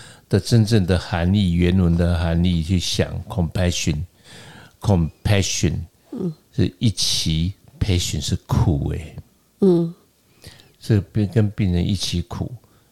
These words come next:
Speaker 1: 那当然，我讲到这句话，所有的医学生啊，哈，
Speaker 2: 嗯，嗯。
Speaker 1: 所有，特别是医师们，有经验，比我更有经验的医师，
Speaker 2: 嗯。
Speaker 1: 大概就闭着眼睛，然后怎样，怎样，怎样，怎样，就不太听了哈。<laughs> 啊，我，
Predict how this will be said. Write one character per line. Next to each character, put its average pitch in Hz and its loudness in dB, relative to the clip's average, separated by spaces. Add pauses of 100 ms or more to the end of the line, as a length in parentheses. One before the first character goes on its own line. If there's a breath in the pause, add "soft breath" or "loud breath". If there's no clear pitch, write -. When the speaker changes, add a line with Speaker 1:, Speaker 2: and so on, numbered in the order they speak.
Speaker 1:
那 104 4
当 120 4
然， 92 4
我 104 6
讲 - 2
到 107 6
这 110 2
句 104 2
话， 107 6
所 - -2
有 95 2
的 85 0
医 87 0
学 87 0
生 90 0
啊， 87 2
哈， 85 2
Speaker 2:
嗯， 92 6
嗯。 90 4
Speaker 1:
所 98 2
有， 87 4
特 110 4
别 85 -2
是 92 -2
医 92 0
师 90 -2
们， 87 2
有 85 2
经 95 0
验， 87 2
比 92 0
我 180 4
更 139 4
有 87 0
经 92 0
验 87 2
的 85 0
医 87 0
师， 85 -4
Speaker 2:
嗯。 82 -4 (320 loud breath)
Speaker 1:
大 113 4
概 104 2
就 90 2 (240)
闭 101 0
着 - -2
眼 85 0
睛， 87 -2
然 90 0
后 87 2
怎 87 -4
样， 87 -2
怎 87 -6
样， 87 -6
怎 - -8
样， 87 -6
怎 90 -8
样， 90 -8 (200 loud breath)
就 107 -2
不 98 4
太 113 4
听 107 2
了 85 0
哈。 98 2 (680 loud breath)
<laughs> - -4
啊， 175 6
我， 151 6